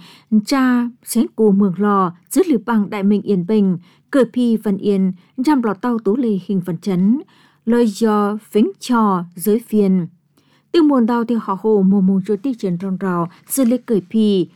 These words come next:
chui gì, chui xung bát đồ. Trang trình y xã y họ hồ chứ giờ băng măng giờ chính chú khó cứu ua nọ ô hậu sư, mà tức trình giờ y khó giờ băng măng cho khó vô trắng ua nọ ô hậu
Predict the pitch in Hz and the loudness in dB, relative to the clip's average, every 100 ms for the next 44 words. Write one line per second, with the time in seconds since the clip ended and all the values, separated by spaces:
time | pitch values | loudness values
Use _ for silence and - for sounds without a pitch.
0 | _ - 220 180 220 202 175 170 196 175 | _ -4 -4 0 2 2 0 -2 -4 -2
1 | 220 202 220 202 208 190 170 165 _ _ | -2 -2 -4 0 2 2 0 -4 _ _
2 | _ _ _ _ _ _ _ _ _ - | _ _ _ _ _ _ _ _ _ -2
3 | 330 277 233 262 - 214 - 262 226 196 | -2 0 0 -2 -2 -4 -2 -2 -2 0
4 | 214 190 214 247 208 190 269 254 226 196 | 2 2 0 -2 -2 -2 -2 0 2 0
5 | 196 180 185 262 226 - 202 262 - 202 | 0 0 0 0 -2 -6 -8 -8 -4 0
6 | 190 - 196 190 185 175 202 208 190 190 | 0 -2 -4 -6 -8 -8 -4 -4 -4 -8
7 | - - 240 254 247 330 - 214 185 196 | -18 -4 0 2 0 -2 -2 -4 -4 -6
8 | 226 233 - 180 226 226 202 240 226 196 | -8 -10 -8 -8 -6 -6 -6 -2 -2 -2
9 | 175 175 156 196 226 208 190 190 214 185 | -4 -10 -10 -10 -4 -4 -4 -6 -4 -4
10 | 185 - 175 175 | -4 -6 -8 -4